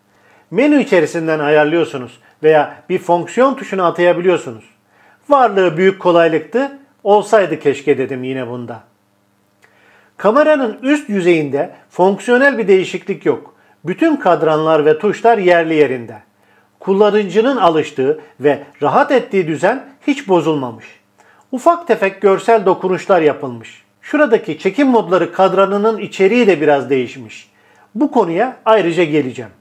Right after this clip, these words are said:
Arka yüzeyde fonksiyonel hiçbir değişiklik yok yine. Kolay tutuşu desteklemek için baş parmak dayanağı biraz uzatılmış, o kadar. L C D ekran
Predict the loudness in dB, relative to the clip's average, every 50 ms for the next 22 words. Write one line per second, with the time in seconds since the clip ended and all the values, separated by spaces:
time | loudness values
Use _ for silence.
0 | _ _ _ -2 0 0 0 0 0 0 0 0 2 2 2 2 2 2 0 -2
1 | -2 -8 -12 _ 0 0 0 0 -2 0 0 0 2 2 0 -2 -4 -6 -4 -2
2 | 2 4 4 4 2 -4 -8 -8 -8 -6 0 2 2 2 2 0 -6 -6 -6 -6
3 | -8 -12 -16 _ _ _ _ _ _ _ _ _ -6 0 2 2 4 4 2 2
4 | 0 -4 -4 -4 -4 -4 -2 -2 0 2 0 0 0 0 0 0 0 2 0 0
5 | 0 -2 -4 -6 -8 -8 -6 -8 -8 -8 -10 -12 -20 -20 -20 _ -6 2 2 2
6 | 2 2 -2 0 2 2 2 2 2 0 -2 -2 -2 0 2 2 4 4 2 2
7 | 0 0 0 -2 -4 -8 -16 _ _ _ -4 0 2 4 2 2 0 -2 -4 -2
8 | 0 2 0 2 0 -2 -2 -2 -4 -4 -6 -6 -12 -18 -16 _ -6 -6 -4 -2
9 | -2 -2 -2 -4 -10 -14 _ _ _ _ -8 -4 -2 -2 -2 -2 -2 -2 0 0
10 | 0 0 0 0 -2 -2 -2 -4